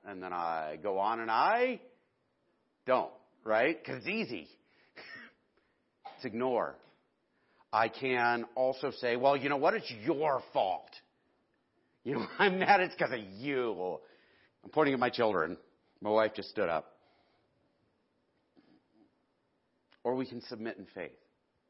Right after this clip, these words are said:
We can say, "You know what? If I'm convicted right now, if there's a pile of dirt in front of me and I'm not sure I'm gonna get through it too easy, maybe I shouldn't ram it. Maybe I should stop and I should ask, am I going the right way? Should I turn around and go the other way? Am I making a bad decision here?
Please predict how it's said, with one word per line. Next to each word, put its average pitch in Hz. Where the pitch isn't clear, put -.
We 113
can 101
say, 135
"You 123
know 123
what? 131
If 113
I'm 131
convicted 127
right 143
now, 151
if 104
there's 107
a -
pile 127
of 104
dirt 120
in 127
front 135
of 135
me 139
and 123
I'm 113
not 117
sure 123
I'm 120
gonna 120
get 120
through 131
it 120
too 127
easy, 139
maybe 117
I 120
shouldn't 120
ram 98
it. 69
Maybe 110
I 110
should 90
stop 101
and 104
I 104
should 101
ask, 101
am 98
I 101
going 101
the 98
right 95
way? 92
Should 85
I 80
turn 107
around 90
and 82
go 87
the 78
other 113
way? 55
Am 90
I 101
making 104
a 98
bad 98
decision 87
here? 67